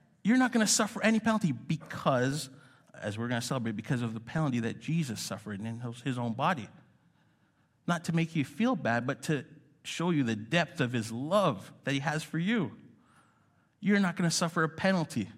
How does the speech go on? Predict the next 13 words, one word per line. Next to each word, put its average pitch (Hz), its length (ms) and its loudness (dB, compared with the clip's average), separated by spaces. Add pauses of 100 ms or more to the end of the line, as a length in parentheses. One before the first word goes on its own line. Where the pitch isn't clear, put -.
(340)
because 147 200 -6
he 196 160 0
gave 170 220 0
his 156 120 -4
life 160 220 -4
for - 180 -6
you, 175 540 2 (640)
and 156 120 2
he 180 60 6
would 175 120 2
do 190 140 2
it 175 80 4
again. 160 520 2